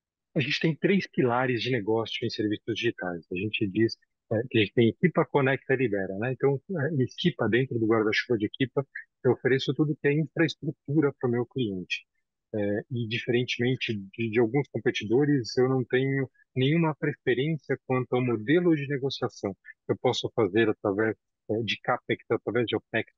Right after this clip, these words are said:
de devices as a service, eu posso fazer com financiamento bancário. Então, eu consigo entregar pro meu cliente o que ele precisa na modalidade de negócio que ele precisa, bem seja, é, é,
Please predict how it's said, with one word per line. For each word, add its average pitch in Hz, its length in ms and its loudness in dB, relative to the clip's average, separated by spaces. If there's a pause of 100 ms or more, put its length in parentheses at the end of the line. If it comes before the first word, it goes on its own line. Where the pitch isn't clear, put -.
(140)
de 101 120 -2
devices 110 320 -2
as 98 120 4
a 87 60 0 (140)
service, 104 300 2
eu 107 80 -4
posso 120 240 -2
fazer 113 240 0
com 113 120 0
financiamento 113 580 -2
bancário. 117 420 -2 (400)
Então, 131 240 0 (260)
eu 123 120 0
consigo 147 360 -4
entregar 123 460 0
pro 113 80 0
meu 113 160 2
cliente 131 640 -4
o 143 60 -2
que - 120 -2
ele 139 140 0
precisa 175 640 0
na 165 100 -2
modalidade 143 640 0
de 160 160 -4
negócio 135 400 -2
que - 180 -6
ele 127 120 0
precisa, 98 580 0
bem 160 220 4
seja, 120 500 0 (320)
é, 117 60 0
é, 107 540 2